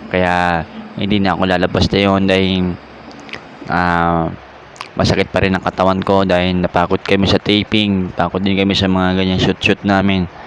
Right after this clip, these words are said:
Pero ayos lang, kahit papaano, nadagdagan pa rin yung, ano namin, yung, ah, shoot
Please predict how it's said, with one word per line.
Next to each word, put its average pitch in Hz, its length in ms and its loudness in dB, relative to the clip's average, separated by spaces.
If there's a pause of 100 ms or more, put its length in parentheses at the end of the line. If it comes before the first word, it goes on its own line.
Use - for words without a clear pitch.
(640)
Pero 104 240 2 (800)
ayos 107 240 0
lang, 87 320 -2
kahit 101 240 -2
papaano, 98 480 0 (1040)
nadagdagan 101 640 2
pa 101 80 4
rin 98 240 2
yung, 95 120 2 (1000)
ano 98 240 0
namin, 95 400 2
yung, 95 180 0 (1040)
ah, 90 320 0
shoot 92 240 2